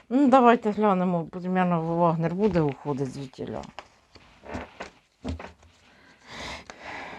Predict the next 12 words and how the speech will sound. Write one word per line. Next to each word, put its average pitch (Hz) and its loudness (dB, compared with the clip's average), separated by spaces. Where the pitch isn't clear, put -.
Це 415 10
ігри 185 8
все. 120 -4
Уходить, 262 6
заходить, 262 6
виходити. 262 4
Він 359 6
зайшов 349 6
туди, 285 4
куди 254 4
надо 240 8
зайти. 202 0